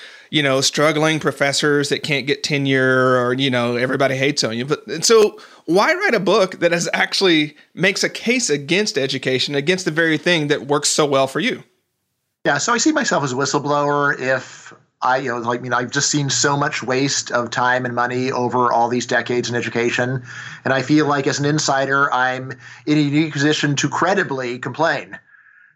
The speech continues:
Speaker 2: So, you know, like, again, like you were saying, if I, if I were someone who had just failed to get tenure and I was living in my mom's basement, then people would say, "Yeah, this guy's got sour grapes. Of course he's gonna be unhappy with the system." But,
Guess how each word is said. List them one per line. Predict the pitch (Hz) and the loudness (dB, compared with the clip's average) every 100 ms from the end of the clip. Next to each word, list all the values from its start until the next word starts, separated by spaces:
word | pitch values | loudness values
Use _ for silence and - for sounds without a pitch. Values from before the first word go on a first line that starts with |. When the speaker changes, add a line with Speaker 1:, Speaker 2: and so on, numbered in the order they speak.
| - | -8
Speaker 2:
So, | 143 139 | -2 0
you | 151 214 | 2 2
know, | |
like, | 147 143 | 0 0
again, | 151 156 151 | 0 0 0
like | 139 | -2
you | |
were | 139 | -2
saying, | 147 143 127 | 0 -2 -2
if | - | -4
I, | 139 | -2
if | 139 | 0
I | 156 | 0
were | 151 | 0
someone | 151 147 143 | 0 -2 -2
who | 139 139 | -4 -4
had | 139 | -4
just | 120 - | -6 -4
failed | 131 127 | -2 -2
to | |
get | 117 | -4
tenure | 143 143 139 135 131 | -2 -2 0 2 2
and | 131 | 2
I | 120 | 0
was | 113 | -2
living | 127 123 | -2 -2
in | 131 | 0
my | |
mom's | 143 123 120 | 0 0 0
basement, | 131 131 135 135 139 - - - - - | 0 0 0 -2 -4 -10 -12 -16 -8 0
then | 143 | 0
people | 143 147 | 2 2
would | 147 | 2
say, | 160 | 0
"Yeah, | 311 - | 2 2
this | 147 | 0
guy's | - 139 139 | -2 -2 -2
got | 131 | -2
sour | 135 127 | -2 -2
grapes. | 123 127 - | -2 -4 -4
Of | 117 | -4
course | 123 120 | -2 -2
he's | 113 | -4
gonna | 120 113 | -4 -2
be | 110 | 0
unhappy | 110 107 113 110 113 | 0 2 0 0 0
with | 107 | -2
the | |
system." | 110 104 - 117 127 | -2 -2 -2 -2 0
But, | 120 117 - | 2 0 -4